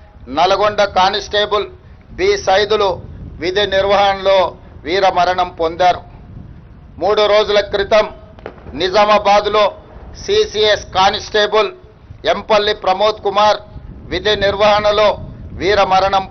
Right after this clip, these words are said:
పొందారు. భర్త ప్రమోద్ను పోగొట్టుకున్న అతని భార్య ప్రణీతకు, అతి చిన్న వయసులోనే తండ్రిని కోల్పోయిన అతని ముగ్గురు కుమారులకు,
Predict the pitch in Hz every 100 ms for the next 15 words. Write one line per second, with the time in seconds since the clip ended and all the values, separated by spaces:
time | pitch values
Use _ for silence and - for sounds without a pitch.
0 | 170 170 175 185 - - - - - -
1 | - - - 185 202 214 202 190 190 214
2 | 208 202 202 190 196 208 202 208 202 196
3 | 196 185 180 202 202 202 180 190 208 214
4 | 208 208 196 - - - - - - -
5 | - - - - - 180 208 208 214 214
6 | 202 214 202 196 214 208 208 - 196 202
7 | 208 190 196 214 214 214 214 190 - -
8 | _ _ - 175 208 202 190 185 208 208
9 | 202 185 196 208 202 202 208